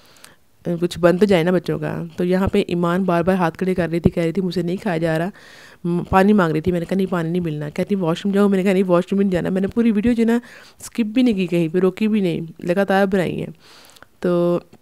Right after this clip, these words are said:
लग रहा था कि ईमान जो है ना, वो आज पीछे आ जाएगी। तो ऐसा ही हुआ, ईमान ने हाथ खड़े कर दिए, कहती, "बस, मैं छोड़ रही हूँ, मैं हार गई।" तो आज का विनर फिर था अयान और सेकंड नंबर पे था अहमद। तो इसके साथ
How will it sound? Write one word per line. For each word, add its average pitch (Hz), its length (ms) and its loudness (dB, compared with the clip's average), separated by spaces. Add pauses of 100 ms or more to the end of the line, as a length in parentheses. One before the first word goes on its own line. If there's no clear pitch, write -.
(880)
लग 170 160 0
रहा 196 120 4
था 196 160 0
कि 196 120 2
ईमान 165 320 2
जो 180 80 0
है 180 60 0
ना, 170 80 0
वो 180 140 -2
आज 165 180 0
पीछे 156 260 -4
आ 147 40 -4
जाएगी। 156 380 -6
तो 165 260 -2
ऐसा - 240 -2
ही 180 80 2
हुआ, 165 160 -2
ईमान 165 300 -2
ने 180 60 -4
हाथ 170 180 -8
खड़े 170 240 -6
कर 160 140 -6
दिए, 160 140 -6
कहती, 160 220 -8
"बस, 156 260 -8
मैं 160 220 -6 (460)
छोड़ 160 280 4
रही 160 140 0
हूँ, 165 80 -2
मैं 170 80 0
हार 147 280 -4
गई।" - 220 -10 (420)
तो 165 100 -2
आज 165 180 0
का 180 120 0
विनर 175 320 0 (120)
फिर 170 220 0 (160)
था 180 60 0
अयान 160 520 -2
और 170 100 -4
सेकंड 165 280 -6
नंबर 165 260 0
पे - 80 -8
था 165 180 -4
अहमद। 175 340 -2 (720)
तो 170 140 2
इसके 180 200 -4
साथ 180 280 -2